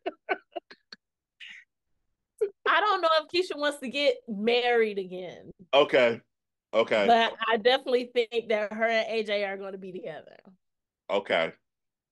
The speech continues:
Speaker 2: Okay.
Speaker 1: Yeah.
Speaker 2: I, okay, hold on. Let me, let, let me preface this now. That I said if, and I did not say I was. I want people talking about
Speaker 1: Exactly.
Speaker 2: I want people talking, "Oh, he about to pick up that camera." No.
Speaker 1: <laughs> He said the Lion's Den is coming back.
Speaker 2: No.
Speaker 1: <laughs>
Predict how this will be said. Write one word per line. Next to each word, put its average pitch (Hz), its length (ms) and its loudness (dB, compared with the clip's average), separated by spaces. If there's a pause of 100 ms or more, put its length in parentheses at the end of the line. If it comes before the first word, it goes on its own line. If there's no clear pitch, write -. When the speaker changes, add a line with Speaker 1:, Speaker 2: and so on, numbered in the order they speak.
(120)
Speaker 2:
Okay. 82 380 -6
Speaker 1:
Yeah. - 260 -18 (560)
Speaker 2:
I, 120 160 4
okay, 131 160 2
hold 139 160 4
on. 127 100 4
Let 127 80 2
me, 151 140 0
let, 123 300 2
let 117 100 0
me 131 100 -4
preface 170 420 0
this 123 180 -4
now. 113 160 2
That 110 120 0
I 110 40 0
said - 280 -2
if, 123 240 -2 (100)
and 101 120 -8
I 101 100 -2
did 110 140 -8
not 113 200 -4
say 135 140 -6
I 113 140 -2
was. 110 520 -6 (240)
I 87 120 -4
want 107 160 -8
people 127 180 -6
talking 135 260 2
about 131 180 6
Speaker 1:
Exactly. 120 380 0
Speaker 2:
I 110 200 2
want 135 180 4
people 143 120 -6
talking, 147 280 2
"Oh, 117 80 0
he 165 80 0
about 147 180 0
to - 60 -12
pick 151 180 -4
up 147 120 -2
that 151 120 -4
camera." 160 380 -2
No. 104 360 -2
Speaker 1:
<laughs> - 20 -10
He 208 320 -8 (360)
said 294 160 0
the 285 80 2
Lion's 294 460 4
Den 311 180 0
is 311 200 -6
coming 320 460 0
back. 320 300 2 (300)
Speaker 2:
No. 117 880 2
Speaker 1:
<laughs> - 40 -4